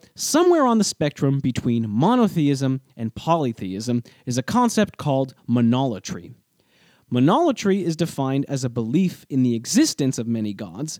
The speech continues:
but the worship of only one of them as supreme. That word Elohim may very well be a remnant of a monolatrist worldview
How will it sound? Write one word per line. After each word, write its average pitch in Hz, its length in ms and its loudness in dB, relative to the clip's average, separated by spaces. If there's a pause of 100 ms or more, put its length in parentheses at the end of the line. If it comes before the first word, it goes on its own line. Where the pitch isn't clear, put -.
(140)
but 151 200 -4
the 135 100 0
worship 170 580 -2
of 135 200 -8
only 127 520 -2
one 190 320 0
of 143 120 -2
them 110 320 -6 (160)
as 123 160 -6
supreme. - 580 -2 (800)
That 156 220 0
word 269 420 2
Elohim 147 760 2 (200)
may 135 160 2
very 202 420 0
well 202 240 0
be 135 380 -2
a 123 140 -2
remnant 123 680 0
of 120 320 -8
a 123 60 -6
monolatrist 135 880 0
worldview 131 680 -2